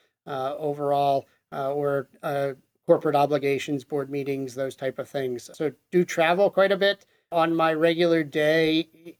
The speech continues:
you know, sort of in the office, which could be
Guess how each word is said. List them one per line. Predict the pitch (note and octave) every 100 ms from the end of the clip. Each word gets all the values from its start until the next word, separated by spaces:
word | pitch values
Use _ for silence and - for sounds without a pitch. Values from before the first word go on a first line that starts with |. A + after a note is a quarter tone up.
| _
you | D3+
know, | C3+
sort | - E3
of | D#3+
in | F3+ F#3+
the | E3+
office, | E3 F3+ G#3+ F#3
which | E3 - -
could | E3+
be | D3 D#3+ D#3 D3